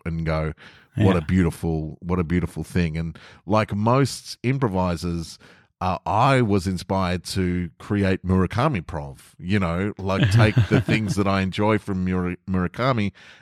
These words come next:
Speaker 1: and share them on stage. Um, and I was like, "How do I do this?" Because the audience aren't going to have that knowledge of the core. Chances are other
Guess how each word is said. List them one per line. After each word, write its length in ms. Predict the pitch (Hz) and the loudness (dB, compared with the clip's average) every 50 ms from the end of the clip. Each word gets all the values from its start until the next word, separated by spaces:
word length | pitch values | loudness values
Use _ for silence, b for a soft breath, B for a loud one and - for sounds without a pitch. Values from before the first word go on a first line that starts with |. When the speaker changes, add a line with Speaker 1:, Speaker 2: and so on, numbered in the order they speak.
| B | B
Speaker 1:
and 200 | B - 110 101 | B -2 -2 -2
share 340 | 90 - - 117 113 117 113 | -2 -2 2 2 4 4 4
them 480 | 98 101 98 92 92 90 90 85 92 - _ - | 2 2 0 0 0 -2 -4 -6 -8 -14 _ -6
on 160 | 90 92 85 | -4 -4 -4
stage. 720 | 80 - - 123 131 131 90 78 71 - - - - _ B B B B B B B B | -4 -4 -2 0 0 0 0 -2 -8 -14 -18 -20 -20 _ B B B B B B B B
Um, 480 | - 92 95 92 90 90 92 92 85 - _ _ _ _ _ _ _ _ _ _ _ _ _ _ - - | -4 -2 0 0 0 -2 -2 -6 -8 -10 _ _ _ _ _ _ _ _ _ _ _ _ _ _ -20 -16
and 440 | - 90 92 92 101 104 101 110 - - | -10 -4 -2 0 0 0 -2 -6 -6 -2
I 100 | 98 104 | 0 0
was 140 | 104 90 110 | 2 2 0
like, 140 | 107 101 - | -2 -2 -2
"How 200 | 101 107 110 113 | -2 -2 0 0
do 140 | 117 110 | 2 2
I 80 | 110 110 | 2 0
do 240 | 92 - 104 123 143 | 2 2 2 2 2
this?" 180 | 135 98 - | 2 0 -2
Because 440 | - - 92 - - 95 90 80 - | -4 -6 -6 -2 -2 -2 -2 -2 -4
the 180 | - 92 90 82 | -4 -4 -2 0
audience 400 | 82 92 87 90 90 80 - - - | 0 0 0 0 -2 -2 -6 -8 -6
aren't 220 | - 85 92 82 85 | -4 -2 -2 -2 -4
going 260 | - 90 90 90 85 | -4 -4 -2 -2 -4
to 140 | - 92 85 80 | -2 -4 -4 -2
have 680 | 82 110 110 107 87 80 78 78 85 - - - _ b b b b b b b b b - | 2 2 4 4 4 2 0 -2 -6 -10 -12 -20 _ b b b b b b b b b -8
that 260 | 90 87 95 85 87 | -2 0 0 0 0
knowledge 600 | 92 95 101 117 113 92 82 78 80 - - - | 2 2 4 4 4 2 2 0 -2 -8 -10 -6
of 180 | - 90 82 78 | -6 -6 -6 -4
the 100 | 82 85 | -6 -8
core. 380 | - - 127 139 135 98 85 80 | -2 0 0 2 2 2 0 -2
Chances 440 | - - 104 101 - - 95 82 | -2 -2 -2 -2 -2 -4 -6 -2
are 200 | 98 90 87 85 - _ _ - - | -2 0 -2 -2 -4 _ _ -2 -2
other 240 | 95 95 87 90 | 0 0 0 -2